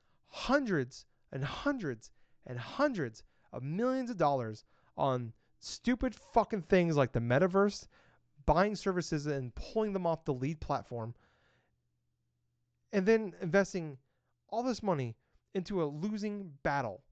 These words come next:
and then saying that, "Well, we're losing, we're just losing too much money." How are you losing too much money?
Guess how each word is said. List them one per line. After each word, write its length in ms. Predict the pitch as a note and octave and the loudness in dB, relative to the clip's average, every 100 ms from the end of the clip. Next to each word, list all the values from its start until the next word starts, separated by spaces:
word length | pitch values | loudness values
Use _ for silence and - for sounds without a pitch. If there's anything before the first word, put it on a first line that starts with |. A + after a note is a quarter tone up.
| - - - - _ _ _ _ _ _ - | -20 -18 -18 -20 _ _ _ _ _ _ -4
and 80 | E3 | -2
then 160 | F#3+ | -2
saying 340 | E3 F3 E3 D3+ | 0 0 0 -2
that, 160 | B2+ | -2
"Well, 200 | C3+ D3+ | 2 2
we're 180 | C#3+ E3 | 2 0
losing, 460 | D#3 D3+ C#3+ C3+ C3 | 0 -2 -2 -8 -8
we're 140 | D3+ D3+ | -6 -6
just 220 | C#3+ C3 | -6 -6
losing 320 | C#3+ C3+ B2+ | -4 -2 -4
too 160 | A2+ B2+ | -8 -8
much 240 | A2+ G#2 | -8 -10
money." 260 | A#2+ B2 B2+ _ _ _ _ _ | -12 -14 -16 _ _ _ _ _
How 320 | - - G3+ | -10 -2 2
are 80 | G#3+ | 2
you 100 | F3+ | 2
losing 280 | F3 D#3 C#3 | 0 0 -4
too 100 | C3 | -10
much 220 | A#2 - | -12 -12
money? 240 | F2+ - | -16 -20